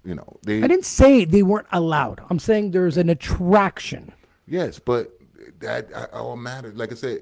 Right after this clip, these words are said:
Speaker 1: I, I
Speaker 2: I'd
Speaker 1: can
Speaker 2: say
Speaker 1: I can
Speaker 2: they
Speaker 1: see,
Speaker 2: weren't allowed to do
Speaker 1: I,
Speaker 2: this.
Speaker 1: I can, I can see, I can see somebody and be like, "Okay, cool," and I have no attraction to
Speaker 2: Like,
Speaker 1: them at all.
Speaker 2: like, what about, like, girls that wear pajamas to the store or some shit like that? That don't
Speaker 1: Eh,
Speaker 2: bother you?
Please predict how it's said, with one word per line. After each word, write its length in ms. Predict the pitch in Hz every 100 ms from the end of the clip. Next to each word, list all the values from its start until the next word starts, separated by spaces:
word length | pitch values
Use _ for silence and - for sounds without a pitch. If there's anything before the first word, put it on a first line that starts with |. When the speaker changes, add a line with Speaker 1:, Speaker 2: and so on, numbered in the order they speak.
| -
Speaker 1:
I, 40 | -
I 220 | - 160
Speaker 2:
I'd 80 | -
Speaker 1:
can 100 | 143
Speaker 2:
say 800 | 127 - 233 247 165 135 123 - -
Speaker 1:
I 160 | 151
can 140 | 160 160
Speaker 2:
they 120 | 156
Speaker 1:
see, 60 | 160
Speaker 2:
weren't 160 | 175
allowed 420 | 156 160 160 160
to 80 | -
do 100 | 147
Speaker 1:
I, 60 | 147
Speaker 2:
this. 120 | 127
Speaker 1:
I 60 | 123 -
can, 120 | 120
I 60 |
can 140 | 131 147
see, 280 | - 139 -
I 80 |
can 120 | 127 143
see 160 | 143
somebody 580 | 127 120 113 110 104 107 101 _
and 420 | 95 92 90 90
be 60 | 95
like, 180 | 101 113
"Okay, 260 | 151 135
cool," 300 | 131 147 131
and 160 | - 104
I 80 | 120
have 200 | 127 123
no 300 | 135 151 156 - -
attraction 440 | - 165 165 - 117
to 80 | -
Speaker 2:
Like, 140 | 262
Speaker 1:
them 80 | 143
at 20 |
all. 60 | 143
Speaker 2:
like, 160 | 190 -
what 100 | 226
about, 160 | 247 226
like, 180 | 160 135
girls 260 | 151 165
that 100 | 156
wear 160 | 147 143
pajamas 840 | - 147 123 147 147 139 127 113
to 120 | -
the 100 | 135
store 520 | 104 - 131 117 107 -
or 40 |
some 180 | - 143
shit 180 | 117 123
like 120 | 113
that? 120 | 110 117
That 100 | 139
don't 100 | 147
Speaker 1:
Eh, 20 |
Speaker 2:
bother 240 | 143 143 143
you? 180 | 147